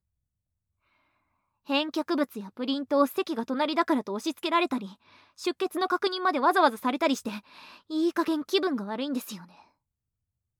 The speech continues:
そのプリントは、来週月曜の朝礼に提出で、そっちのノートは再提出だそうです。それと、次の授業は化学室で実習になってます。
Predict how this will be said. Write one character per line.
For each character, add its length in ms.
そ 140
の 120
プ 100
リ 120
ン 80
ト 100
は、 280
来 240
週 260
月 240
曜 140
の 80
朝 240
礼 160
に 140
提 160
出 180
で、 120
そ 80
っ 40
ち 120
の 120
ノ 120
ー 40
ト 100
は 80
再 260
提 160
出 160
だ 100
そ 140
う 40
で 80
す。 160
そ 120
れ 80
と、 180
次 240
の 100
授 160
業 180
は 120
化 120
学 220
室 160
で 100
実 120
習 200
に 120
な 60
っ 40
て 100
ま 120
す。 80